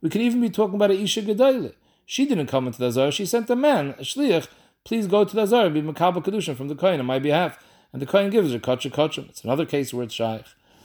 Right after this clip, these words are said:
V'oid, the Isha herself also. You're right, she's not allowed to come in L'Chatchila. But Dachka V'Nechnas Amai, she was over the Isser, she entered the Azara, she's here. And he gave her Kedushin, Kodesh Kodashim. Is the Kedushin Chal or not? So this is an Agei, the Geshayla.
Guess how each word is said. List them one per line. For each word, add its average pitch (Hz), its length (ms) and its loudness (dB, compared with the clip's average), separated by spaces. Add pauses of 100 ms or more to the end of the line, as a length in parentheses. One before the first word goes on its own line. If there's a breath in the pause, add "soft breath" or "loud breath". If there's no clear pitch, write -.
(260 soft breath)
V'oid, 175 500 4
the 202 200 2
Isha 277 160 2
herself 277 380 4
also. 302 360 0
You're 147 200 -2
right, 240 200 2
she's 175 120 -6
not 175 140 0
allowed 190 100 4
to 151 80 0
come 147 240 -2
in 165 80 -4
L'Chatchila. 143 500 -2 (400 soft breath)
But 131 140 0
Dachka 240 340 6
V'Nechnas 247 420 -2
Amai, 226 300 -2
she - 100 -6
was 247 140 0
over 269 260 2
the 262 100 -2
Isser, 240 280 -2
she 190 160 -4
entered 214 300 -4
the 214 80 0
Azara, 190 260 4
she's 185 240 -4
here. 208 300 2 (340 soft breath)
And 185 120 0
he 208 80 4
gave 254 260 6
her 262 80 0
Kedushin, 226 460 -2
Kodesh 175 280 -2
Kodashim. - 360 0
Is 180 180 -2
the 190 80 -2
Kedushin 165 420 -6
Chal 113 180 0
or 180 80 -2
not? 262 320 -2 (260 soft breath)
So - 120 -8
this 220 100 -2
is 214 60 0
an 220 120 4
Agei, 127 280 4
the 143 80 0
Geshayla. 170 480 -2